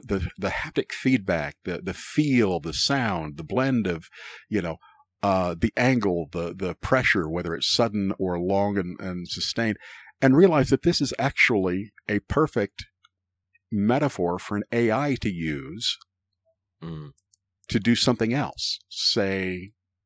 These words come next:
Speaker 1: root out corruption in government. So what if the operator is plucking weeds, but an A I is interfering,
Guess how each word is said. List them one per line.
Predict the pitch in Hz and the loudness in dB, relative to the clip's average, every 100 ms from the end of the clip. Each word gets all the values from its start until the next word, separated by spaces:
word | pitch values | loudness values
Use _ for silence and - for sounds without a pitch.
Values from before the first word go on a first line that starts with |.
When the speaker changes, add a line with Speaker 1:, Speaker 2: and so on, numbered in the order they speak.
| _ _ | _ _
Speaker 1:
root | 90 82 95 95 | -12 -2 0 2
out | 95 95 - | 2 0 -4
corruption | - 95 104 - 92 95 95 | -4 -2 -2 -2 -2 -4 -4
in | 92 92 90 92 - _ _ _ - | -6 -4 -6 -10 -14 _ _ _ -6
government. | 120 120 98 - - - _ _ _ _ _ _ _ _ _ _ | -4 -4 -6 -10 -18 -20 _ _ _ _ _ _ _ _ _ _
So | - - 107 | 0 4 4
what | 104 139 | 4 2
if | 156 - | 0 0
the | 107 - | -2 0
operator | 135 - 107 78 73 65 101 - _ _ _ _ - | 0 2 0 0 -4 -10 -14 -18 _ _ _ _ -2
is | 101 90 - - _ - | -2 0 -4 -6 _ -4
plucking | 131 - 101 95 | -4 0 -2 -2
weeds, | 123 156 78 - - - - _ _ _ _ _ _ - | -2 -2 -4 -10 -10 -12 -12 _ _ _ _ _ _ -10
but | 98 107 | 0 2
an | 104 113 | 2 0
A | 113 | 0
I | 135 147 | 2 2
is | 98 98 | 0 0
interfering, | 101 92 - 175 135 | -4 -4 0 0 0